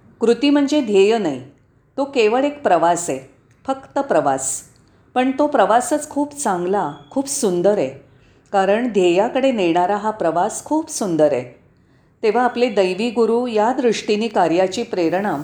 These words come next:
भगवान बाबांकडून मिळायला हवी. लवकरच आपल्याला जाणीव होईल की आपल्याला अन्यत्र कुठे जायची आवश्यकता नाही.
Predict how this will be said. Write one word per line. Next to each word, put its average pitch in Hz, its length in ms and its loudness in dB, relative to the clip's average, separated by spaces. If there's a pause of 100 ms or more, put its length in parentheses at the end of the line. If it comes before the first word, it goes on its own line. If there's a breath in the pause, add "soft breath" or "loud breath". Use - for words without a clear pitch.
(160)
भगवान 185 400 -2
बाबांकडून 220 640 0
मिळायला 165 420 2
हवी. 139 260 -6 (680 soft breath)
लवकरच 202 560 2
आपल्याला 190 440 2
जाणीव 190 460 0
होईल 147 280 -2 (440 loud breath)
की 262 80 2
आपल्याला 220 440 2
अन्यत्र 226 600 0
कुठे 254 300 -2
जायची 214 360 -2
आवश्यकता 226 640 -2
नाही. 208 200 -4